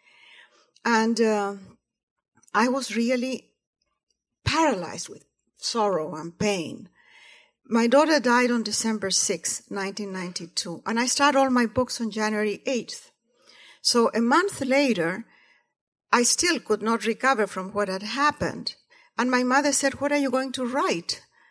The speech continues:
on January eighth?" And I said, "Nothing. How could I write?" And she said, "If you don't write, you'll die. You have to write." And so I locked myself in a room and I started writing.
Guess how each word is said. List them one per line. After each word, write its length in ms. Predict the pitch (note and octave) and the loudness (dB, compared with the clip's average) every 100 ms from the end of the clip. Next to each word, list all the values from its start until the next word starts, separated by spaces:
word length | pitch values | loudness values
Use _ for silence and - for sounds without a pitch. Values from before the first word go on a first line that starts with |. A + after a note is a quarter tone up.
| _ _ _ _ _ _ _ _ - | _ _ _ _ _ _ _ _ -6
on 100 | G3+ | -2
January 460 | F#3 F#3+ G3 F#3+ | 0 2 2 4
eighth?" 340 | C#4 A#3 - - | 4 4 0 -4
And 100 | G3+ | -4
I 60 | |
said, 180 | G#3+ B3+ | -4 -4
"Nothing. 520 | A3+ C4+ A4 - G#3 | -2 -2 -2 -4 -6
How 160 | G#3+ A#3+ | -2 -2
could 200 | B3+ C4 | -2 -2
I 160 | A#3 A3+ A#3 | -2 -2 -2
write?" 400 | C4+ F3 - - - | -2 -2 -6 -10 -6
And 120 | G#3+ | -4
she 180 | - C#4 | -4 -2
said, 320 | - C4 C#4 - - | 0 0 -2 -6 -12
"If 100 | G#3 | -4
you 120 | C4+ | -2
don't 240 | D4+ C#4+ A3+ | 0 -2 0
write, 320 | C4 C#4 - | 0 0 -2
you'll 180 | B3+ A#3 | -4 -4
die. 560 | - G3 - - E3+ _ _ _ _ _ - | -4 -2 -4 -6 -12 _ _ _ _ _ -12
You 100 | A3 | 2
have 240 | C#4 C#4 | 2 2
to 140 | - E3 | -2 -6
write." 420 | - - - - - - - - | -10 -12 -14 -16 -18 -20 -10 0
And 140 | B3 | 2
so 180 | - C#4+ | 6 8
I 220 | C#4 B3 - _ _ - | 8 4 -2 _ _ 2
locked 240 | B3 D4+ | 4 4
myself 420 | E4+ D4 D4+ C#4+ | 0 0 0 2
in 120 | C#4+ C4+ | 2 2
a 80 | |
room 200 | A#3+ B3+ | 4 2
and 140 | C4 A#3+ | 2 2
I 60 | |
started 500 | A3+ - B3+ C4 B3+ | 0 0 0 0 0
writing. 580 | A#3+ G#3 G#3 - A#3 A#3+ | 2 2 2 0 -2 -2